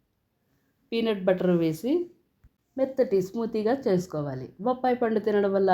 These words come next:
అధిక బరువు, విటమిన్ సి వల్ల రోగనిరోధక శక్తి పెరిగి, ఇందులో ఉన్నన్ని విటమిన్లు మరెందులోని లేవని డాక్టర్లు అంటారు. లో కార్బ్స్, గ్లో స్కిన్ తయారవటానికి ఈ బొప్పాయి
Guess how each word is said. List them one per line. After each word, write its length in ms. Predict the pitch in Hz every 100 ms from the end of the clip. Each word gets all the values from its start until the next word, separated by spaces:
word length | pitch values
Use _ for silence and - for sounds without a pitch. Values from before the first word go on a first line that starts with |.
| 180
అధిక 160 | 214 208
బరువు, 300 | 202 190 196 196
విటమిన్ 340 | 185 190 190 185
సి 100 | 208 214
వల్ల 200 | 190 185 180
రోగనిరోధక 600 | 185 196 190 185 180 175
శక్తి 260 | 180 175 190 185
పెరిగి, 260 | 165 160 226 302 _ _ _ _ -
ఇందులో 300 | 240 233 226
ఉన్నన్ని 300 | 214 208 202 196
విటమిన్లు 400 | 190 208 202 185
మరెందులోని 560 | 190 190 202 208 208 202 196
లేవని 360 | 185 190 196 220
డాక్టర్లు 380 | 180 180 170 156
అంటారు. 300 | 147 139 135 - _ _ _ _
లో 140 | 220 226 226
కార్బ్స్, 340 | 214 190 - 196
గ్లో 140 | 196 196 196
స్కిన్ 280 | - 190 185 185 185 _ _ _ - -
తయారవటానికి 760 | 202 190 190 185 180 165 - - 196
ఈ 40 | 190 175
బొప్పాయి 360 | 185 185 190